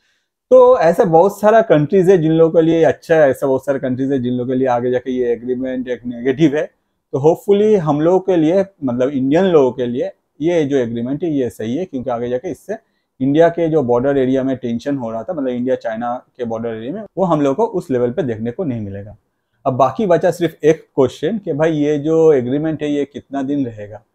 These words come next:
No doubt अगर दोनों कंट्री में कोई एग्रीमेंट साइन होता है at that point of time दोनों कंट्री को वो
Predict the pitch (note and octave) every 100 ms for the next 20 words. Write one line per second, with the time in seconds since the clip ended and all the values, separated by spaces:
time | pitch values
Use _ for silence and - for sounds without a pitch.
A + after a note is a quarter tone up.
0 | _ _ _ _ - D3 D#3+ A3 A3+ G#3+
1 | A3 E3 F3 F3+ D3 C#3 E3+ E3+ F3 D#3
2 | B2 C3+ D#3 D#3 D3 C3+ C3+ C#3+ C3+ B2
3 | B2+ C#3 C3 C#3 C3 C#3 C3+ B2 B2 C3+
4 | C3 B2 B2+ B2+ B2+